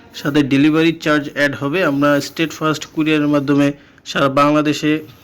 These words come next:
হোম ডেলিভারি দিয়ে থাকি। আহ, ঢাকার বাইরে আশি টাকা ডেলিভারি চার্জ এবং ঢাকার বাই-, আহ, ঢাকার বাইরে একশো পঞ্চাশ টাকা এবং ঢাকার ভিতরে আশি টাকা ডেলিভারি চার্জ আমরা নিয়ে থাকি। তো আপনারা অর্ডার করতে চাইলে আমাদের স্টকে কিন্তু আরও,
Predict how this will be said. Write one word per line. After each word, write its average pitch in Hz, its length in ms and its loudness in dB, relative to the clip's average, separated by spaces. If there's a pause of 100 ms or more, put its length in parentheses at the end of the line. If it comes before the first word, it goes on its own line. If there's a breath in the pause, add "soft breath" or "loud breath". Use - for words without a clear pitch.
হোম 139 120 0
ডেলিভারি 139 360 0
দিয়ে 143 200 -2
থাকি। 165 300 -4
আহ, - 920 -2
ঢাকার 147 320 -2
বাইরে 156 480 2
আশি 151 220 -4
টাকা 156 200 0
ডেলিভারি 147 420 2
চার্জ 190 240 0
এবং 147 200 2
ঢাকার 147 560 0
বাই-, 139 280 0
আহ, 147 400 -6
ঢাকার 143 260 -2
বাইরে 151 600 2
একশো 151 300 -10
পঞ্চাশ 165 260 -4
টাকা 214 180 -4
এবং 175 180 -2
ঢাকার 131 300 0
ভিতরে 143 300 0
আশি 135 200 -4
টাকা 123 240 -2 (640 loud breath)
ডেলিভারি 143 400 2
চার্জ 139 260 0
আমরা 139 200 0
নিয়ে 139 220 0
থাকি। 147 320 -6 (560 loud breath)
তো 143 240 2
আপনারা 151 300 2
অর্ডার 151 240 2
করতে 170 260 -6
চাইলে 170 280 0
আমাদের 156 360 0
স্টকে 156 280 -2
কিন্তু 156 260 -2
আরও, 143 360 2